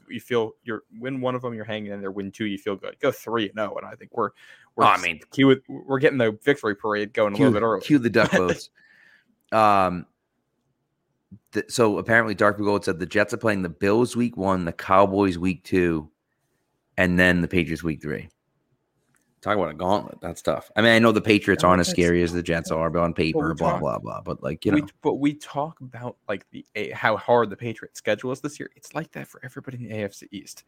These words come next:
Speaker 1: It's
Speaker 2: Right.
Speaker 1: like that for everybody in the A F C. All these
Speaker 2: Right.
Speaker 1: teams are good, and just big picture, because all these teams are good, it might only take nine wins to get into the playoffs because everybody's gonna be beating up on each other. There aren't really teams handing out free wins in the A F C this year.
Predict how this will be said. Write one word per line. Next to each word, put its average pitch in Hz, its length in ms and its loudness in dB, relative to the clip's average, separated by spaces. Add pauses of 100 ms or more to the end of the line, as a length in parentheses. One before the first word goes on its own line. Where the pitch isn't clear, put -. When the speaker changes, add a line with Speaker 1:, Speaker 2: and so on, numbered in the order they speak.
Speaker 1:
It's - 80 -4
Speaker 2:
Right. 90 100 6
Speaker 1:
like - 120 -2
that - 180 -2
for - 140 -16
everybody 127 480 -4
in 135 100 -8
the 131 140 -8
A 131 180 -8
F 127 140 -8
C. 139 320 -8 (360)
All 127 140 2
these 180 140 0
Speaker 2:
Right. - 120 2
Speaker 1:
teams - 220 -12
are 110 60 -10 (120)
good, 143 300 -2 (140)
and 110 200 -8
just - 320 -10 (120)
big 139 200 -2
picture, - 380 -10
because 165 380 -10
all 117 240 -8
these 143 180 -12
teams 131 300 -8
are 98 60 -2
good, 104 380 -8 (520)
it - 100 -4
might 156 300 -6
only 147 220 -4
take 135 280 -4
nine 110 300 -2
wins 113 240 -4
to - 60 -16
get 110 120 -4
into 107 200 -2
the - 80 -18
playoffs 117 520 -2
because - 240 -14 (120)
everybody's 110 500 -4
gonna 104 180 -6
be 101 140 -8
beating 101 320 -2
up 101 160 -4
on 95 100 -2
each 95 140 -12
other. - 200 -12
There 107 160 -8
aren't 127 200 -6
really 117 180 -6
teams 110 340 -6
handing 104 280 -8
out - 120 -10
free 110 260 -4
wins 98 360 -6
in 104 60 -8
the 92 80 -8
A 98 180 0
F 98 80 -10
C 101 160 -6
this 104 240 -6
year. 123 220 -10